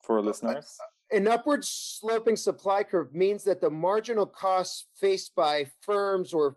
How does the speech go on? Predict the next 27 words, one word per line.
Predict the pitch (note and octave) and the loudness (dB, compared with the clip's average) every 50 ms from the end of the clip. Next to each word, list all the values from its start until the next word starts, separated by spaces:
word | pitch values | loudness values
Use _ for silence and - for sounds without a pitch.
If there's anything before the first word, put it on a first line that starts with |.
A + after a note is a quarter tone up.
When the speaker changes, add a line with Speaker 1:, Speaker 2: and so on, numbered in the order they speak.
| _ _ - | _ _ 2
Speaker 2:
faced | G3+ G3 F#3+ F3+ - | 4 4 2 0 0
by | - F3 D#3+ | 0 0 2
anyone | D3+ E3+ F3+ G3 G#3 G3+ F#3 F#3 E3 | 2 2 2 2 2 4 2 0 0
producing | - - E3 D3 E3+ F3+ F3 F3 - F3 D3+ D3 | 0 -4 -2 2 2 0 0 0 -2 -4 -4 -4
units | C#3 D#3 G3 G#3+ G#3+ G3 F3+ D#3 D3 - - - - _ _ _ _ _ _ _ _ _ _ - | -2 0 2 4 4 4 2 2 0 -2 -8 -16 -16 _ _ _ _ _ _ _ _ _ _ 0
increases | A3+ A#3+ B3+ B3 - - B3 A#3+ B3 B3 - G#3 F3 - | 2 2 2 0 0 0 0 0 0 2 2 2 2 2
as | F3+ D#3 C#3 | 0 0 0
a | F3 E3+ | -2 -2
function | - - G3+ G3 F#3 - F#3+ D#3+ | 0 -2 -2 -2 0 0 0 0
of | D#3 C#3+ C3 _ _ _ _ _ _ _ _ D3 C3+ _ - - | 0 0 -2 _ _ _ _ _ _ _ _ -20 -20 _ -6 -4
a | E3+ E3 | -4 -2
greater | C3+ C#3+ F3+ F3+ F#3+ F#3 F#3+ F3+ | 0 2 2 4 4 4 4 4
amount | - D#3 D3 D3 D#3+ E3 E3 E3 | 2 0 -2 0 0 0 0 0
of | D3+ B2 | -2 -2
units | C#3 D3 D#3 D3+ D3 C#3+ - | -2 -2 -2 -2 -2 -4 -6
produced, | - - D3 C3+ D#3 B2+ F#2+ F#2 - - _ - - | -8 -6 -4 0 0 -2 -2 -4 -10 -20 _ -20 -18
okay? | - - D3 C#3+ E3 - - _ _ - - _ - | -8 -2 0 0 0 0 -4 _ _ -20 -16 _ -6
If | E3+ - | -4 0
we're | E3+ F#3 | 0 0
talking | F3+ G#3 G3+ G#3 G#3+ A#3 G#3 | 2 2 2 2 2 0 -2
about | F#3+ E3 F3 E3 C#3+ C#3 | 0 2 2 0 0 -2
homes, | C#3+ F#3+ G3+ G3+ F#3+ D#3 A#2+ F#2+ F2+ - - - _ _ _ _ _ _ _ _ _ _ _ _ _ _ _ _ - | -2 -2 0 2 2 0 0 -4 -12 -20 -20 -20 _ _ _ _ _ _ _ _ _ _ _ _ _ _ _ _ -4
for | - F#3 F#3 - | -2 -2 0 2
each | A#3 A#3+ A#3+ - | 0 0 2 2
additional | A#3+ F3+ - G#3 G#3+ - - G3+ F#3+ F#3 E3+ D3+ | 2 4 4 2 2 2 2 2 4 4 2 2
home, | C3 G3+ A3 A3 G#3+ G3+ F3+ F3 E3+ C#3+ | 2 -2 0 0 0 0 0 -2 -4 -2
the, | C3 E3 D3+ D#3+ | 0 0 0 0